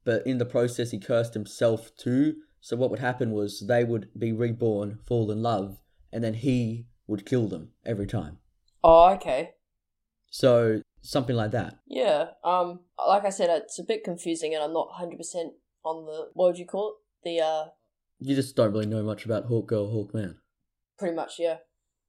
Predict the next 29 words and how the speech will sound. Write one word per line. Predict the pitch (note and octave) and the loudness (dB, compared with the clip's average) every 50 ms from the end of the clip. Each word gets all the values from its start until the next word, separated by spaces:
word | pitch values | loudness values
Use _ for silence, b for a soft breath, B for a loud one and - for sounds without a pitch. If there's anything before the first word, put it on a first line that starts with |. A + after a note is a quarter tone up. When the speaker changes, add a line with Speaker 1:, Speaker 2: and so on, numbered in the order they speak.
| _ _ _ | _ _ _
Speaker 1:
Yeah, | _ E3 F3+ D3+ G#2+ - - | _ 4 6 6 6 2 2
but | - D#3+ E3 | 4 4 4
I | E3+ | 4
do | E3 - G3+ F#3+ | 4 2 0 0
think | F#3+ - E3+ D#3+ - | 0 -2 -4 -4 0
that | D3 D3 C#3+ C3 B2+ B2+ - | 2 4 6 6 4 2 0
maybe | C3+ C#3+ D3 C#3 C#3+ | -2 -2 0 0 0
at | G#2+ | 0
the | A2+ B2 B2 | 2 2 2
end | B2+ B2+ A#2+ G2 - | 2 2 0 -2 -4
they | G2+ G2 G#2 G#2 G2+ | -2 -2 0 0 0
kill | G2 - - - B2+ B2 C3 | -2 -6 -8 -6 -6 -6 -6
him | B2 B2 C#3+ C#3 C#3 C3+ | -4 0 0 2 2 2
and | A#2+ A2 | 0 0
they | G2+ F#2+ | -2 -2
break | F#2+ - A2+ A#2 A#2 A2+ - | -2 0 2 2 2 0 -2
the | - G2 F#2+ G2+ | -10 -8 -8 -8
curse | - - - A#2 A#2 A#2+ B2 B2 - - - - | -6 -2 0 2 4 4 2 0 -6 -16 -6 -2
or | A2 G2+ G2 F#2+ - _ _ _ _ _ _ _ | 0 0 0 -2 -4 _ _ _ _ _ _ _
something | _ - - A#2 A#2 A#2+ B2 A2+ | _ -8 -6 -6 -4 -2 -2 -2
like | G#2+ G#2+ F2 - | -2 -4 -2 -2
that, | - A#2+ D#2+ - - | 0 0 0 -2 -2
but | - B2+ | 0 0
I | B2 | 0
do | A#2+ C3 D3+ D3+ | 4 4 2 2
think | D3 - C3+ B2 A#2+ - | 2 -2 -4 -4 -2 -4
that | B2+ G#2+ G2 | -4 -2 0
they'd | A#2 A2+ A2 G#2+ | 2 0 2 2
be, | - A#2+ A2+ A2 G#2+ G#2 G2+ b | 2 2 2 2 0 -2 -4 b